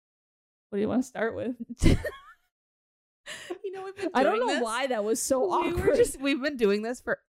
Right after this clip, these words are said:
Speaker 2: now eight months.
Speaker 1: Well, I don't know.
Speaker 2: And it doesn't get any less
Speaker 1: Oh,
Speaker 2: awkward.
Speaker 1: yeah, I know. It's fine. Do you wanna start with our, uh, special or-, alcohol? Listen, it, don't be offended if I don't drink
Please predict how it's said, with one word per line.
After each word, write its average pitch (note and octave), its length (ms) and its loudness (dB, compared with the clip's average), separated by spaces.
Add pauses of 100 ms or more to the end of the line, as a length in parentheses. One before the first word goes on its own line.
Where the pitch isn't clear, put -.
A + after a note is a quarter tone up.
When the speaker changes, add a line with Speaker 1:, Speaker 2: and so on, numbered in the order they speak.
Speaker 2:
now F3+ 320 0
eight E3+ 240 -4
months. D#3 560 -10
Speaker 1:
Well, D4 120 8
I D4+ 100 4
don't E4 160 2
know. D#4+ 180 2
Speaker 2:
And G#3+ 100 2
it G3 120 2
doesn't G#3 240 -10
get F#3+ 140 -8
any F3 180 -10
less D#3 220 -12
Speaker 1:
Oh, D#3 40 -16
Speaker 2:
awkward. E3 320 -10
Speaker 1:
yeah, G3+ 140 -10
I E3+ 60 -14
know. F3+ 280 -18 (340)
It's A3+ 140 -6
fine. A#3+ 320 -6 (720)
Do G3+ 100 -2
you A3 60 4
wanna A#3+ 180 2
start A3 280 -6
with B3 180 -2 (320)
our, G3 280 -6 (100)
uh, A3+ 100 -4
special A#3 440 -8
or-, G#3+ 340 -10
alcohol? B3+ 580 -10 (160)
Listen, A#3+ 240 0
it, G#3+ 220 -8
don't A3+ 200 0
be C#4 120 2
offended A3 340 -4
if A3+ 140 -8
I A3 60 -2
don't G3 380 -10
drink A3 300 -6